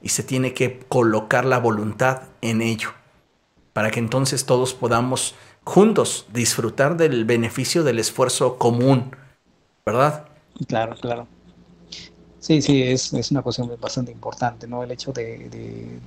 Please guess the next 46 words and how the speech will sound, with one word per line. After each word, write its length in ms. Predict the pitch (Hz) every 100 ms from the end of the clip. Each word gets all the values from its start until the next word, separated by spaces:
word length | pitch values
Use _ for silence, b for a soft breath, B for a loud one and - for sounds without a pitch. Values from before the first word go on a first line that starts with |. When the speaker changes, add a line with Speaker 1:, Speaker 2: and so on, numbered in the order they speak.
| -
Speaker 2:
de 480 | 120 117 117 120 117
entender 400 | 117 120 120 120
que 100 | -
cada 200 | 127 127
quien 260 | 127 143 B B B B 123
va 40 | 135
a 80 |
contribuir 640 | - 135 - 117 110 127 117
a 100 | 107
eso, 300 | 113 - 104
¿no? 180 | 104 - - B B _ - -
A 120 | 123
veces, 520 | 131 - 135 - - 151
eh, 380 | 113 107 110 110 - -
está 340 | 101 - 135
mucho 360 | 127 131 127 135
esa 180 | - 123
queja 240 | 127 139
adolescente, 580 | 120 117 110 147 135 120
y, 80 | 117 180
y 140 | 135
digo 320 | 143 135 131 127
queja 260 | 170 180
adolescente 540 | 156 143 - 127 170 202
que 120 | 139
se 80 | -
pueden 260 | 135 135 -
manifestar 460 | 120 107 - 120 120
en 100 | 117
adultos 400 | 123 127 - -
también, 320 | 123 160 117
¿no? 140 | 147 - B B B B B -
¿No? 180 | 117 165
Y 120 | 151
es, 120 | 160 403
es 140 | 139
que 120 | -
en 60 | 196
mi 80 | 151
casa, 840 | - 170 - 196 190 175 147 120 117 _ _ - _ _ _ -
pues, 300 | 117 110 -
este, 400 | 117 - 117 120
todo 160 | 147
está 200 | 151 -
mal, 280 | 123 110 107
¿no? 140 | 123